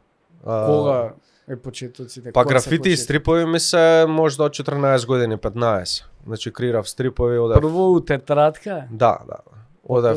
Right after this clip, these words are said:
Speaker 2: После?
Speaker 1: одев на некои фестивали за стрипови, работилници, имаше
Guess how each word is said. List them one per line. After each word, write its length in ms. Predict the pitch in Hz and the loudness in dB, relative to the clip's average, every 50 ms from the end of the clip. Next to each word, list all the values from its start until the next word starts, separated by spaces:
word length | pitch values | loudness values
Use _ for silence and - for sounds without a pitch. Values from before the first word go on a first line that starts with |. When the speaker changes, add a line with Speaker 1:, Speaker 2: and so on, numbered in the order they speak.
| 147 - | -2 -6
Speaker 2:
После? 80 | 160 156 113 | -10 -6 -2
Speaker 1:
одев 280 | 123 123 120 110 110 | 0 0 0 -2 -4
на 580 | 120 117 113 110 110 107 107 107 107 104 104 107 | -6 -6 -4 -4 -4 -4 -4 -4 -4 -6 -6 -4
некои 240 | 113 117 110 117 110 | -4 -6 -6 -6 -8
фестивали 640 | - - 107 - - 110 104 110 120 123 123 123 | -10 -10 -12 -12 -10 -8 -4 0 0 0 0 0
за 140 | 117 113 113 | -2 -6 -8
стрипови, 680 | - - 120 120 117 - 113 110 113 110 107 107 110 110 | -8 -8 -10 -10 -8 -6 -4 -2 -2 -2 -2 -4 -4 -4
работилници, 680 | 113 107 110 110 - 127 123 120 120 117 113 - 127 | -4 -4 -6 -6 -4 -4 -4 -2 -4 -6 -6 -6 -8
имаше 560 | 117 117 113 107 - - 113 110 113 110 107 | -6 -4 -4 -4 -2 -2 -2 -2 -2 -4 -6